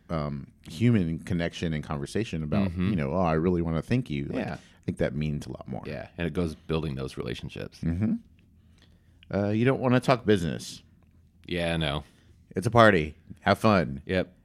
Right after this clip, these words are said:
Speaker 1: If business does come up, you know, keep it light. You don't wanna
Speaker 2: Yes.
Speaker 1: get into details or
Speaker 2: Yep.
Speaker 1: anything crazy 'cause you wanna enjoy yourself.
Speaker 2: Yeah, it's not time to goal set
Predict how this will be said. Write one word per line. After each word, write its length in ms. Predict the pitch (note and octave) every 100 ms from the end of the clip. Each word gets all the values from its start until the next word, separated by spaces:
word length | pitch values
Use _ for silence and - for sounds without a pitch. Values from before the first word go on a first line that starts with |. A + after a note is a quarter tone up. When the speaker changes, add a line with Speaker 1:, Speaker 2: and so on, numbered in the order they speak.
| _
Speaker 1:
If 220 | F2+ E2
business 320 | A2 G2+ A2 -
does 240 | F2+ G2
come 180 | - B2+
up, 240 | C#3+ - -
you 60 |
know, 200 | D#4 D4
keep 220 | C#4 C4+ C#4+
it 80 |
light. 300 | - C3 D#2+ -
You 140 | F2
don't 100 | F#2+
wanna 140 | G2+ G#2
Speaker 2:
Yes. 200 | G2+ -
Speaker 1:
get 40 |
into 220 | G2 F2+
details 760 | F#2+ E2 F2+ F#2+ F#2 F2+ F2 E2+
or 60 | E2
Speaker 2:
Yep. 100 | E2
Speaker 1:
anything 280 | D#2+ E2+ D#2+
crazy 640 | - F2 E2+ D#2+ D#2+ E2+ - - - _
'cause 320 | - F2+ E2 F2
you 180 | A2+
wanna 180 | F#2 F2+
enjoy 240 | F2 E2+ C2+
yourself. 420 | C#2 - B1 -
Speaker 2:
Yeah, 140 | - -
it's 140 | -
not 180 | F2+ -
time 160 | E2+
to 60 | D#2+
goal 180 | D2 C2+
set 260 | - -